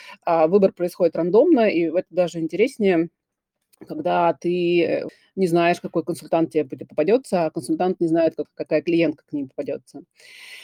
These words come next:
Наша страничка с бесплатными карьерными консультациями будет в чате в ближайшее время и, э, обязательно будет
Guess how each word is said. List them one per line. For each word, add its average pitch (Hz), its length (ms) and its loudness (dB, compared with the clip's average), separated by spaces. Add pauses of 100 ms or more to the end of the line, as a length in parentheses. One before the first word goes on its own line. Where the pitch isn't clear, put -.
(140)
Наша 233 300 0
страничка 220 800 4
с 175 40 -16
бесплатными 214 540 0
карьерными 202 540 2
консультациями 190 800 -2
будет 185 340 -6
в 175 600 0
чате 180 560 0
в 156 80 -8
ближайшее 180 560 0
время 175 500 2
и, 180 360 -2
э, - 20 -2
обязательно 170 800 0
будет 170 260 -8